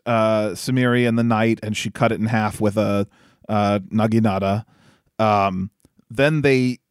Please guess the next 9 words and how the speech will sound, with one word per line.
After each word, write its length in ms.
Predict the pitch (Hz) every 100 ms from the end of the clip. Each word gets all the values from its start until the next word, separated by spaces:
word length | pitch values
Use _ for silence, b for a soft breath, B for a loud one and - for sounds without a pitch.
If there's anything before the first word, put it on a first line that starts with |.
| -
they 440 | 127 120 113 110 107
did 240 | - 143 147
have 240 | 147 143
to 100 | 147
fight, 560 | - 139 135 135 - - b b b b
um, 600 | 113 113 110 107 104 107 -
a 120 | 117
large 480 | 117 117 120 127 -
group 340 | 120 127 127